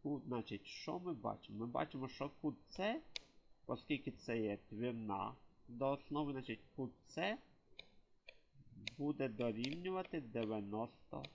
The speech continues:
градусів. Тобто трикутник у нас буде прямокутний.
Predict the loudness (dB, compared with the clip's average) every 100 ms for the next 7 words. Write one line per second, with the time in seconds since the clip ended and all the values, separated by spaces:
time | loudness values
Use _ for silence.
0 | -14 -20 _ -14 -8 -2 -2 -4 -18 -20
1 | -20 -20 -20 -20 -18 -18 2 4 4 0
2 | -10 -6 -6 -2 -2 0 -4 -2 0 2
3 | 2 0 -4 -6 -6 -4 -4 -6 -20